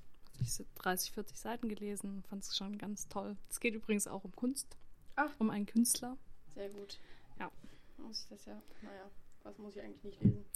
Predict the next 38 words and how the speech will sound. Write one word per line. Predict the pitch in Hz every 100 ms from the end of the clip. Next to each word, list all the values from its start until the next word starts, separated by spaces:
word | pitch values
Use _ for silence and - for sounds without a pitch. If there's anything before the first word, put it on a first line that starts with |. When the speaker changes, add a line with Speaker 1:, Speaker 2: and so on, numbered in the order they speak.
| - - - - - - - -
Speaker 2:
Wirklich. | - -
Speaker 1:
Und | 247
im | 269 240
Urlaub | 262 254
hab | 240 240
ich | 233
noch | 226
versucht | - 220 269 339
zu | -
lesen, | 247 240 254 254 247 254 -
ähm, | 220 220 220 214 214 214 -
die | 226
Leseproben | 208 226 233 - 175 180 208 -
des | - -
Deutschen | - - - - 269
Buchpreises. | - 269 269 277 - - 247 - 269 - - 240 - - - -
Ich | -
glaub, | 233
Speaker 2:
Man | 277
Speaker 1:
ich | 269
Speaker 2:
tut, | 254
Speaker 1:
hab |
Speaker 2:
was | 220 220
man | 196
kann | 214 190
als | 190 -
gute | 208
Buchbloggerin. | 208 214 - 185 185 190
Speaker 1:
Ja, | 196
genau. | 170 -
Ich | 214
glaub, | 262 254
ich | 233
hab | 220
ein | 190
Drittel | - 185 170
geschafft. | 180 - - - - -
Speaker 2:
Immerhin. | - - 180